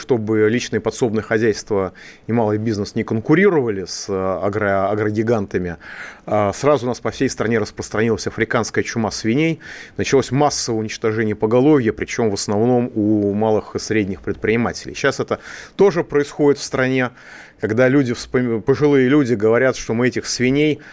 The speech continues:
от этих карателей прячем, как евреи во время войны. Уж извините за не совсем политкорректный образ, но люди так говорят. Я щас съездил и послушал, как это все происходит.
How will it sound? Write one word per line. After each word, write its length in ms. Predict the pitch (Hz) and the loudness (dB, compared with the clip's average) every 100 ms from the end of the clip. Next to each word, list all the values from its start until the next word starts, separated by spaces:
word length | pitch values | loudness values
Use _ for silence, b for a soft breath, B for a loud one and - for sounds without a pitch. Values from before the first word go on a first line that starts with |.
| B - | B -6
от 120 | 107 | -2
этих 260 | 127 120 - | 0 -2 -2
карателей 520 | 123 143 139 127 104 | 2 2 0 -4 -6
прячем, 440 | - 131 127 110 | -2 -2 0 -4
как 200 | 101 110 | -6 -4
евреи 380 | 110 131 131 107 | 2 4 4 0
во 180 | 85 95 | -2 -4
время 280 | 92 82 80 | -4 -6 -6
войны. 380 | 90 98 80 - _ B B - | -4 -4 -8 -12 _ B B -12
Уж 180 | - 110 | -6 -2
извините 420 | 104 123 107 92 | 2 0 0 -4
за 120 | 95 | -4
не 80 | 95 | -2
совсем 340 | 110 - 107 | -4 -2 -4
политкорректный 720 | - 98 - 110 107 - 151 | -2 -6 -2 0 0 0 0
образ, 340 | 151 120 92 104 | 2 0 -6 -4
но 80 | |
люди 220 | 101 107 107 | -2 -2 -2
так 280 | - 87 | -2 -4
говорят. 500 | 80 82 87 - - _ B B B B B - | -6 -12 -14 -16 -20 _ B B B B B -2
Я 120 | 95 | -2
щас 220 | - - | -2 -6
съездил 480 | - 127 151 107 92 | 0 4 4 2 -6
и 40 | |
послушал, 500 | 87 107 - 104 - | -4 -6 -4 -6 -6
как 180 | - 82 | -8 -8
это 140 | 87 - | -10 -12
все 180 | - | -14
происходит. 640 | 80 87 87 - 85 - | -10 -10 -10 -10 -10 -12